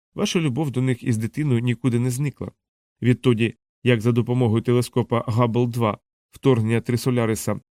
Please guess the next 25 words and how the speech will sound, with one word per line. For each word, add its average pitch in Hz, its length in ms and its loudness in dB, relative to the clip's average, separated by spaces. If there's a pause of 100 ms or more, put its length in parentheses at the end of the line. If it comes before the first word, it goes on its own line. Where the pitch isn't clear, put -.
(100)
було 123 360 2
остаточно 117 560 -4
підтверджене, 110 640 -4 (440)
ми 185 100 2
з 185 60 2
упевненістю 120 760 0
знаємо 117 420 0
лише 117 260 0
одне: 120 340 -4 (460)
людство 127 320 2
боротиметься 120 580 0
до 113 120 -4
кінця, 139 460 -4 (260)
переможного 127 560 0
чи - 180 -8
ні. 92 200 -10 (400)
І 123 80 0
коли 135 260 4
ваша 123 240 2
кохана 120 420 0
з 107 40 -4
дитиною 113 440 0
за 113 120 -2
чотири 117 320 0
століття 117 520 -2